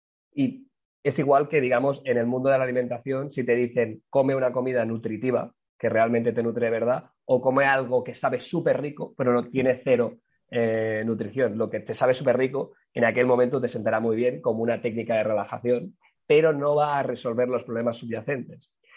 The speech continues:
Los problemas subyacentes solo los vas a re-, a resolver si te conoces y puedes actuar en el momento,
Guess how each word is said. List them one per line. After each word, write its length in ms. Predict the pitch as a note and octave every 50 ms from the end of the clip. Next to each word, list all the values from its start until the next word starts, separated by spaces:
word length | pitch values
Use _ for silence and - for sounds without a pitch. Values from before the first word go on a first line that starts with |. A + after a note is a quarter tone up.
| - _ -
Los 160 | C#3+ B2 A#2
problemas 320 | A#2+ B2 A#2 A#2 C#3+ - -
subyacentes 800 | D#3+ C#3+ C#3 B2 A#2+ D3+ D3 C#3 C3+ B2 A#2+ - - - _ _ _ _
solo 240 | _ - C3+ B2 B2
los 100 | B2+ B2
vas 160 | C3+ B2+ B2
a 60 | C3 A#2
re-, 200 | A#2+ A#2+ B2 A#2+
a 80 | C3 A#2+
resolver 540 | A#2 A2+ - B2 A#2 A#2+ B2+ C3 - - _ _
si 220 | - - C3+ A#2
te 120 | - A#2
conoces 540 | A2 A#2 A#2 C3 C3+ C3 - C#3+ D#3 E3 - -
y 100 | C3+ A#2+
puedes 320 | - B2+ B2+ C3 C3 B2+
actuar 380 | C3+ B2 - - A2+ A2 A2+ A2+
en 80 | A2+ A2+
el 60 | G#2+
momento, 500 | G#2 G2 G2 G2+ G2+ G#2 F#2 - - -